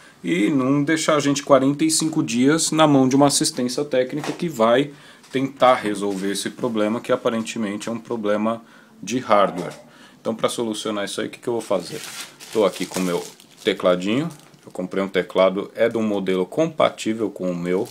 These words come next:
não é idêntico ao meu. Vocês podem perceber que esse aqui,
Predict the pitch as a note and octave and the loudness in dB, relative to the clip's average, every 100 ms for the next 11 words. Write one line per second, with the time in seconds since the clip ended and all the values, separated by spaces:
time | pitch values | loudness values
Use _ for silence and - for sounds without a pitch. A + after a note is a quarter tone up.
0 | C#3+ G2 G#2 G2+ F#2 E2+ G2 C3 - - | -8 -6 -2 -2 -2 -4 -6 -6 -8 -6
1 | E2+ E2+ F#2 - - - - - - - | -6 -4 -6 -6 -12 -20 -16 -12 -8 -2
2 | F2+ F#2 F2+ - F2 E2+ F#2 F#2 - - | -2 -2 -4 -4 -6 0 0 -2 -8 -20
3 | - - - F2 F#2 - F2 - - A2 | -20 -20 -8 -2 -2 -2 -4 -6 -6 -6
4 | A2+ | -6